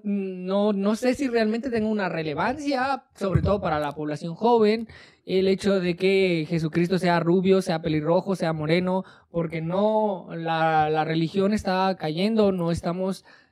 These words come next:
eh, la religión tomada como el hábito de ir a un templo a orarle a un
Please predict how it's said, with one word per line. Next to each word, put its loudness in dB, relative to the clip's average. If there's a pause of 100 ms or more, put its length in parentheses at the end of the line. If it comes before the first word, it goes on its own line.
(120)
eh, -8
la 2
religión 0 (100)
tomada 2
como 0
el 0 (280)
hábito -2
de -2
ir -2
a 0
un -8
templo -4
a -2 (160)
orarle -2
a -4
un -10